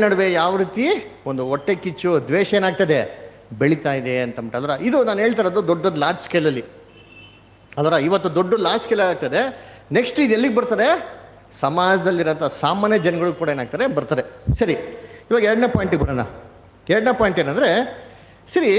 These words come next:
ಇದು ಯಾ-, ಯಾವ ರೀತಿ ಅಸಮಾಧಾನ, ದ್ವೇಷ,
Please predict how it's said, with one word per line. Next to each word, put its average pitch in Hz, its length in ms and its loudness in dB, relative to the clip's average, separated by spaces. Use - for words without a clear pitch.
ಇದು 277 200 2
ಯಾ-, 170 240 -2
ಯಾವ 185 300 2
ರೀತಿ 269 240 0
ಅಸಮಾಧಾನ, 165 680 2
ದ್ವೇಷ, 208 400 0